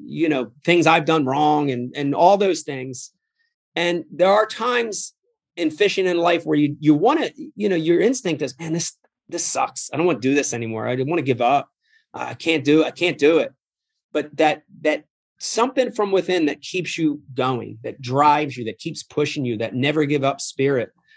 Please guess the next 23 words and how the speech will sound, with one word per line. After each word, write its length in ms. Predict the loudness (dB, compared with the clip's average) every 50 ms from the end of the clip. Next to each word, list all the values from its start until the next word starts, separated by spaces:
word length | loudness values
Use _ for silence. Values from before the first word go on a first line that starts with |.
| _ _ _ _ _ 0
I've 100 | 2 2
had 360 | 4 4 4 4 4 2 2
that 260 | 2 2 0 0 -4 _ _ _ -4
in 140 | -4 -2
my 120 | 0 0 0
life. 360 | 2 2 2 2 0 0 -2
I've 100 | -6 -4
had 240 | -4 -2 -2 -2 0
that 160 | -2 -2 -2
in 100 | -4 -4
my 140 | -6 -6 -8
fishing 500 | -10 _ _ -2 -2 0 0 -2 -2 -2
career. 500 | 0 2 4 4 6 4 4 2 -2 -6 _ _ _ _ _ _ _ _ _ 4
And 120 | 6 6
it's 140 | 6 4 2
been 220 | 0 -2 0 0
the 80 | 0 2
biggest 340 | 4 4 4 4 2 -2 -2
one, 300 | -2 -2 -2 -2 -4 -6
Chris, 240 | -6 -6 -6 -6 -6
for 120 | -6 -4
me. 360 | -2 0 0 0 -2 -4 -8 -6 -2
Um, 480 | 0 0 0 0 -2 -2 -4 -6 -6